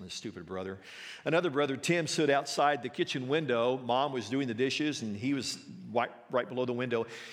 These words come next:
He lit a firecracker and let it go off. He splashed some ketchup on his hand, came running into the house. Mom turned around and said, "Well, it serves you right."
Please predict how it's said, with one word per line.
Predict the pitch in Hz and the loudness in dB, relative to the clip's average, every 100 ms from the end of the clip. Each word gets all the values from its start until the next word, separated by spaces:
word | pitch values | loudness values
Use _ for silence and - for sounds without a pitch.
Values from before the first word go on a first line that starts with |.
| - | 0
He | 175 | 4
lit | 196 | 4
a | - | 4
firecracker | 185 185 175 165 175 160 | 4 4 4 2 2 0
and | 147 | 2
let | 170 | 2
it | |
go | 156 156 143 | 2 4 6
off. | 147 143 | 4 2
He | |
splashed | 131 - 147 151 | -2 2 2 2
some | 127 | -4
ketchup | - 165 160 170 151 | 0 0 2 0 0
on | 147 | 0
his | 131 | 0
hand, | 143 151 | 0 0
came | 160 143 | -2 0
running | 131 170 180 | 2 0 0
into | 160 | -2
the | 139 | 2
house. | 147 147 151 | 2 0 0
Mom | 147 180 | 0 0
turned | 170 170 | -2 -4
around | 139 143 | 0 0
and | 151 | 0
said, | 151 143 | 0 2
"Well, | 135 | 0
it | 135 | -2
serves | - 131 120 | -2 -2 -2
you | 131 | -2
right." | 104 80 - | -2 -4 -8